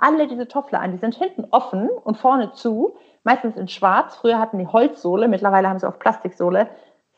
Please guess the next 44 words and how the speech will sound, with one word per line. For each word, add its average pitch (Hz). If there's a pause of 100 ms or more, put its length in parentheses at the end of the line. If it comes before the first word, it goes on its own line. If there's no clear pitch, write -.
auch 196
noch 180
was. 165 (320)
Äh, - (160)
die 220
sind 254
in 240
Deutschland 233
sehr 254
uncool, 254 (200)
aber, 254 (140)
<laughs> 254
aber, 294 (440)
aber 320
sie 294
bringen, 269
äh, 240 (140)
Schweden 254
nach 254
Hause, 185
genau. 185 (720)
Und 240 (240)
ja, 202
ich -
glaub, -
das 285
war's, - (120)
äh, 202 (400)
das, -
was 208
mir 107
so 101
einfällt. -
Ja -
klar, 202
und 196
Loppesfund, 180
das 190
hatten 175
wir 170
ja 175
schon, 175
dass 185
man, 175